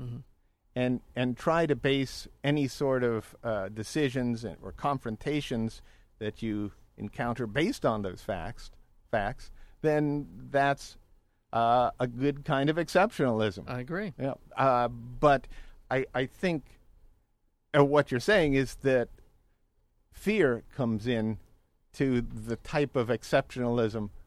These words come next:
Speaker 2: that exists in America today. And that fear, y-, it, it's, it's,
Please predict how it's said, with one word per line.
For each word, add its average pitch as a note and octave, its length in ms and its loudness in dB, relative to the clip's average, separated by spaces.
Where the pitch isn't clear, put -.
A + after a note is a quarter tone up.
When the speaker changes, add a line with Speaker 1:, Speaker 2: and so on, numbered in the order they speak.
Speaker 2:
that A#2+ 140 0
exists A2+ 400 -4
in A#2+ 80 0
America A2 400 0
today. A2+ 400 0
And A2 200 -2
that B2 300 2
fear, B2 500 2
y-, C#3 80 2
it, C#3+ 240 2
it's, - 320 -2
it's, - 360 -4